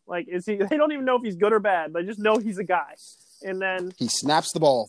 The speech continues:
Speaker 2: That's about all he does.
Speaker 1: John Christian is, like, a rookie in his fourth year.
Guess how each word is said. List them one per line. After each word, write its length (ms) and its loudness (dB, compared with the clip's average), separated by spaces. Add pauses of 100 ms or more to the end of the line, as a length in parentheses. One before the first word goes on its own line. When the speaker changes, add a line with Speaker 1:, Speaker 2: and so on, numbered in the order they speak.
Speaker 2:
That's 160 -6
about 260 0
all 200 0
he 100 -8
does. 100 -6
Speaker 1:
John 220 4
Christian 360 -4
is, 140 -6 (160)
like, 140 -4 (240)
a 80 -4
rookie 340 -2
in 80 -8
his 180 -20
fourth 300 0
year. 300 -2